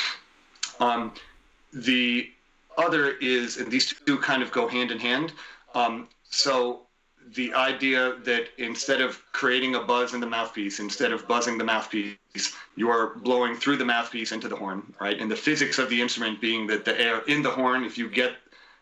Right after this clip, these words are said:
um, if, if you blow into the horn and you energize the air, uh, the air column that's in the horn,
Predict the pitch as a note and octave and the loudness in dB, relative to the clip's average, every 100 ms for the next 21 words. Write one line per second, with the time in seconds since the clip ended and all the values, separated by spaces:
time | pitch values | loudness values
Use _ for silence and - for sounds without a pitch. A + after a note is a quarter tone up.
0 | _ A2 G#2+ - A2 - G#2 C3+ C3+ C3+ | _ -4 -2 -2 -4 -4 0 0 2 2
1 | C3 C3 B2+ A#2+ B2 C3 C3 C3+ - A2 | 2 0 0 -2 0 2 0 -2 -4 -6
2 | G#2 G#2+ A2+ A2+ A2 - - - B2+ B2+ | -4 -4 -2 -2 -4 -8 -20 -6 0 2
3 | B2 B2+ A#2+ A#2+ A2+ A#2 A#2 A#2 A2+ - | 2 2 2 0 -2 -2 2 0 0 -4
4 | - - G2+ G2 F#2+ A#2 A#2 - A#2 G#2+ | -10 -6 -2 -2 0 0 0 2 0 0
5 | G#2 - C#3 C3 B2 B2+ B2 | -2 0 2 2 2 2 2